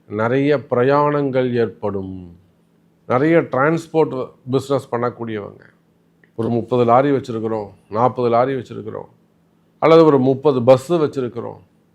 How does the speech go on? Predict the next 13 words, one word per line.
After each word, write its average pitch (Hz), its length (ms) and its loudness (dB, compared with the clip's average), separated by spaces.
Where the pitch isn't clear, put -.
டூரிஸ்ட் 135 600 0
பி-, 123 240 -2
பிசினஸ் 117 460 -6
பண்றோம், 104 380 -8
வேர்ல்டு 143 320 4
வைடு 139 260 2
பிசினஸ், 120 480 -6
டூரிஸ்ட் 131 320 -2
பிசினஸ் 110 380 -10
பண்றோம், 101 300 -10
ஈவென்ட் 139 420 -2
மேனேஜ்மெண்ட் 110 480 -6
பண்றோம். 101 360 -8